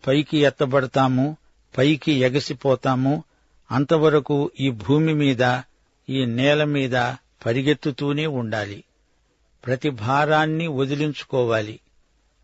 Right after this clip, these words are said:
తేలికగా పరిగెత్తాలి. సులువుగా చిక్కులు పెట్టే పాపమేదైనా ఉంటే, దాన్ని విడిచిపెట్టాలి. మన ఎదట ఉంచబడిన పందెపు రంగమందు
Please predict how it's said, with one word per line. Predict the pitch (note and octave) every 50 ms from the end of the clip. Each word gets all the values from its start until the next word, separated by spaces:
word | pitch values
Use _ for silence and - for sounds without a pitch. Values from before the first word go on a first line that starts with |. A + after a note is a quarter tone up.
| _ _
తేలికగా | - D3 D3 D#3+ D#3+ E3 D3+ - E3 C#3+ D3 C#3+
పరిగెత్తాలి. | C3 - - B2+ A#2+ A#2 B2+ A#2+ - _ - B2 A2 G#2 A2 A#2 - _ _ _ _ _ _ _ _ _ _ _ _ _ _ - -
సులువుగా | C#3 D3 D#3+ D#3+ E3 D#3+ E3 D#3+ D#3+
చిక్కులు | D3 - - C#3 - - D#3+ D#3 D#3
పెట్టే | C#3 D3+ D3+ - - D3+ D3+
పాపమేదైనా | C#3 - - C#3 C#3 C#3+ - D#3+ D3+ D3 D3 D3 D3+ C#3+ D#3 D3+ D3 D3 D3 C#3+
ఉంటే, | B2 B2 C3 B2+ B2+ D3 D#3 F3+ F#3 _ _ _ _ _ _ _ _ _ A#2
దాన్ని | A#2+ B2+ C3 C3 C3
విడిచిపెట్టాలి. | A#2+ C3+ C3 C3+ - C#3+ - - A#2+ A2 - - A#2 G#2+ G#2 G#2+ - _ _ _ _ _ _ _ _ _ _ _ _ _ _ _ - -
మన | B2 B2+
ఎదట | B2+ B2 B2 C#3 D3 E3+ - F#3
ఉంచబడిన | E3+ D#3 D3+ D#3 - E3+ D3+ C#3+ D#3+ D3+ D#3 D3 C#3+
పందెపు | B2+ - B2+ B2+ C#3 C#3+ D#3 C#3+ - D#3+
రంగమందు | C#3+ C#3+ C#3+ C#3+ C#3+ C#3+ D3 D3 D3+ D#3+ E3+ G3+ F#3